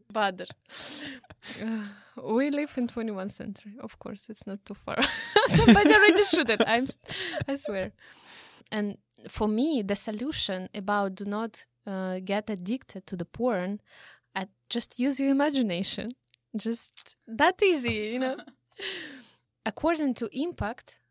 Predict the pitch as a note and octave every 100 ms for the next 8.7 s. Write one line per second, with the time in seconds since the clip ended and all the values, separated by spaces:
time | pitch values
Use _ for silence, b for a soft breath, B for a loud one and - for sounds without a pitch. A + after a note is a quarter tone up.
0 | _ A3 G3+ C#4 D4 - A3+ F#3 F3+ A3+
1 | - - - B3+ B3+ C4+ A#3+ A3+ C4 A3+
2 | G3+ F#3+ G3+ B3 C4 G3+ G#3+ G3+ D#3 F3+
3 | A3 _ _ _ _ A#3 C4+ C4 C4 G#3+
4 | G#3+ F#3 F3 F#3+ A3+ _ - - - B3
5 | B3 - - _ - A#3 A#3 A3+ G#3 G3+
6 | G3+ B B B G3+ G3 G3 G#3 - -
7 | G#3 A3 F#3+ G3 - - B3 B3 G#3 G3+
8 | - F#3 F#3 A3+ B3+ A#3 -